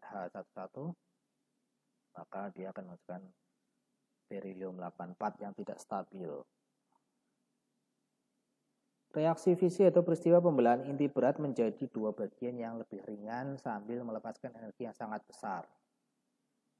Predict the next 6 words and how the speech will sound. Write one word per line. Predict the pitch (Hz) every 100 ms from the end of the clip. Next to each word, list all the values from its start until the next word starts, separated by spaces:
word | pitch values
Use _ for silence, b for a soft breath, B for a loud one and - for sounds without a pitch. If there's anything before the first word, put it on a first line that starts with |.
| _ -
Nah, | _ _ _ _
jadi | _ 117 110 95 _ _ _
ini | 110 110
reaksi | 110 98 -
fisi | - 117 - - 139 165 _ _ _ _ _ _ _ _ _ _ _ _ _ _ _ _ _
menjadi | 90 98